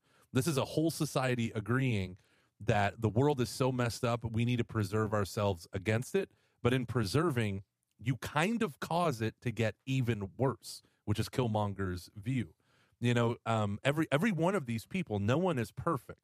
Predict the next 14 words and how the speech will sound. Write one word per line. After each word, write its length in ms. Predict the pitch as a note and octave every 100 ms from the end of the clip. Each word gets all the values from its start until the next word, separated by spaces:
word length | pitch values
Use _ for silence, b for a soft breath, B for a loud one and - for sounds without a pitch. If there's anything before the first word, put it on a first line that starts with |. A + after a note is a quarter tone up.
| _ _ _ _ _ _ _ _ -
And 120 | C3+ B2+
we 60 |
can 100 | C3+
call 160 | B2+ D3
them 180 | C3+ G#2+
gods 560 | A2 A#2+ A#2+ A2 - -
until, 540 | A2 G#2 A2 G2+ G2+ G#2+
you 120 | G2+
know, 220 | F#2 F2+ b b b b b
uh, 180 | G#2+ G2
the 100 | F#2
cows 300 | - D#3 D#3+
come 160 | - F2
home. 300 | F2+ F2